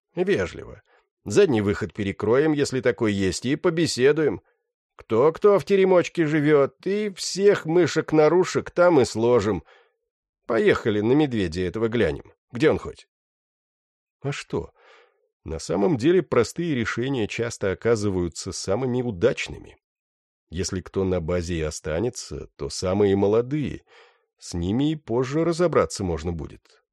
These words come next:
А вот в кабак поедут все центровые. Те, кого я так хочу видеть. Главное, к местности примениться. Если есть путь отхода, то... На Казанском увидишь.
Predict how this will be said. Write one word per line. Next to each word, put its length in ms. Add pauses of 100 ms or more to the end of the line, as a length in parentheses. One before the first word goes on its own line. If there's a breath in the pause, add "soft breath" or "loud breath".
(300)
А 120
вот 180
в 100
кабак 760
поедут 500
все 300
центровые. 840 (640)
Те, 180
кого 340
я 180
так 300
хочу 380
видеть. 560 (840 soft breath)
Главное, 580
к 120
местности 720
примениться. 760 (600)
Если 300
есть 380
путь 220
отхода, 460
то... 520 (1000 loud breath)
На 120
Казанском 720 (180)
увидишь. 640